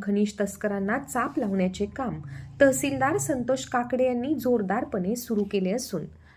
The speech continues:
आठवडाभरात त्यांनी अवैधरित्या गौण खनिज उत्खननाच्या वेगवेगळ्या प्रकरणात संबंधितांवर तब्बल चार कोटी तेरा लाख चाळीस हजार रुपयांचा दंड ठोठावला आहे.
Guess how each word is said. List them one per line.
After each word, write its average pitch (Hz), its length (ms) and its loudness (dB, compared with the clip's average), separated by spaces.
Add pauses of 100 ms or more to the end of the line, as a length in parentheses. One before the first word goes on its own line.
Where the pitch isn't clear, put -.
(160)
आठवडाभरात 285 680 6
त्यांनी 269 380 -2 (100)
अवैधरित्या 254 840 2
गौण 214 280 0
खनिज 202 280 0 (100)
उत्खननाच्या 208 760 -4
वेगवेगळ्या 208 580 0
प्रकरणात 208 1000 -6
संबंधितांवर 277 840 4 (100)
तब्बल 233 400 0
चार 294 280 0
कोटी 190 400 -2 (100)
तेरा 220 280 0
लाख 233 340 0 (120)
चाळीस 285 360 2
हजार 247 220 -2
रुपयांचा 180 460 -2
दंड 165 300 0 (160)
ठोठावला 185 460 -2
आहे. 180 220 0